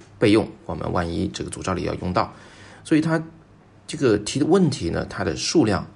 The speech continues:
啊也是很讲究的。田韵说，最多不能超过三个问题，超过三个问题，对方没有耐心回答你。那你要在三个问题之内，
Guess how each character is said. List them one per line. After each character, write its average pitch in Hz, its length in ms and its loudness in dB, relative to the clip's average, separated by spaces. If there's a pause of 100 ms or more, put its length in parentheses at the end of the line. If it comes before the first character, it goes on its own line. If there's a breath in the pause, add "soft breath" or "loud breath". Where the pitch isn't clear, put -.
(160)
啊 - 220 -12 (240)
也 87 140 -4
是 - 160 -6
很 90 180 -4
讲 - 220 -6
究 - 120 -14
的。 - 100 -14 (260)
田 87 180 -4
韵 90 100 0
说， 85 240 -4 (460 loud breath)
最 - 160 6
多 98 100 4
不 95 120 -2
能 85 120 0
超 90 200 -6
过 80 100 -6
三 90 160 -6
个 90 60 -4
问 90 120 -8
题， - 200 -16
超 113 100 -6
过 104 80 0
三 104 140 -2
个 101 40 0
问 92 100 0
题， 92 140 -6
对 - 160 -8
方 92 100 -8
没 87 100 -4
有 90 80 -2
耐 87 100 -4
心 82 160 -8
回 78 140 -12
答 - 100 -10
你。 - 100 -14 (1000)
那 95 100 0
你 90 80 2
要 87 100 0
在 90 80 -2
三 113 160 2
个 123 80 6
问 107 80 4
题 87 80 0
之 - 140 -6
内， 107 180 2